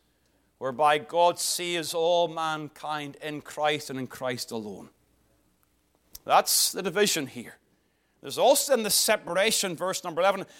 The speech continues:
and here the separation I'm referring to is that between Elijah and Elisha. It occurs,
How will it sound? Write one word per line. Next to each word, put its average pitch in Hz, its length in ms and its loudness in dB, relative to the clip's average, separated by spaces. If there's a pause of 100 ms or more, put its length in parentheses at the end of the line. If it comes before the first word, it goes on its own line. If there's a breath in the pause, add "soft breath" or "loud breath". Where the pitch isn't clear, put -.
(100)
and 165 120 -4
here 311 140 -2
the 311 80 0
separation 220 720 4 (720)
I'm 185 100 -8
referring 220 400 2
to 202 140 0
is 185 120 0
that 226 220 10
between 202 460 -2 (280 soft breath)
Elijah 180 800 4
and 175 640 2 (300)
Elisha. 196 640 4 (1120)
It 226 160 2
occurs, 233 640 8